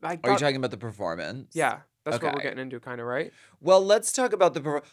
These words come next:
Speaker 2: first of all, in the clip package, why the fuck did they do all these close-ups where y-, it's fucking
Speaker 1: In the day.
Speaker 2: the crunchiest fucking close-ups you could possibly.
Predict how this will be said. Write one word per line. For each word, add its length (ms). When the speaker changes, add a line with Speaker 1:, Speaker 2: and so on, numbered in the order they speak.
Speaker 2:
first 260
of 80
all, 120
in 60
the 80
clip 280
package, 380
why 260
the 80
fuck 340
did 140
they 100
do 200
all 80
these 200
close-ups 760
where 200
y-, 240
it's 300
fucking 400
Speaker 1:
In 140
the 100
day. 480
Speaker 2:
the 100
crunchiest 840
fucking 360
close-ups 560
you 100
could 180
possibly. 420